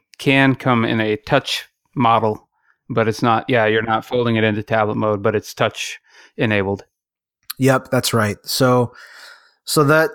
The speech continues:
Speaker 2: that's one of the differentiators. Uh, another,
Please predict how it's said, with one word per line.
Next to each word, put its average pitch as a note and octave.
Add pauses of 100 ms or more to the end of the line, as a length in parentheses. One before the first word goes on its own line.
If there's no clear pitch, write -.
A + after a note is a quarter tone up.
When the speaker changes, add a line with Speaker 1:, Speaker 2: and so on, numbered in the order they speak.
Speaker 2:
that's D3+ (300)
one D3+
of D3+
the D3+
differentiators. C#3
Uh, A#2 (720)
another, B2+